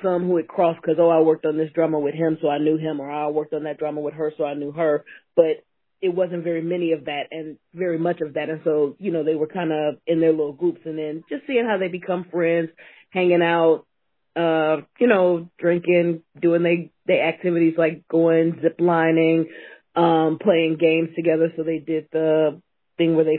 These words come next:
fly into the pool. You answer a question wrong and you fly into the pool, or you get water poured on you. So they had done that. Just different little things. And so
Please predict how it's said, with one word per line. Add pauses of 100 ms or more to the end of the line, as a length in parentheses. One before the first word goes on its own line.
(100)
fly
into
the
pool. (320)
You
answer
a
question
wrong
and
you
fly
into
the
pool,
or
you
get
water
poured
on
you.
So
they
had
done
that. (280)
Just
different
little
things.
And
so